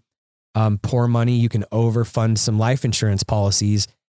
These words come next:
and it gets to the point where you can borrow against it and pay your own policy interest.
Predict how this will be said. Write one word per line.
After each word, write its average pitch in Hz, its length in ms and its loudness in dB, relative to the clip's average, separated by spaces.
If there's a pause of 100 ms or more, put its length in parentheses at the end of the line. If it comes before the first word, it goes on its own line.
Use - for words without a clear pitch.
(240)
and 107 460 0
it 113 80 0
gets 117 240 0
to 117 80 2
the 107 80 0
point 113 340 -2
where 113 180 0
you 110 180 2
can 104 420 -2
borrow 113 420 0
against 113 460 -2
it 107 200 0 (440)
and 113 200 0
pay - 180 0
your 117 320 0
own 120 260 2
policy 123 600 0
interest. 131 480 -2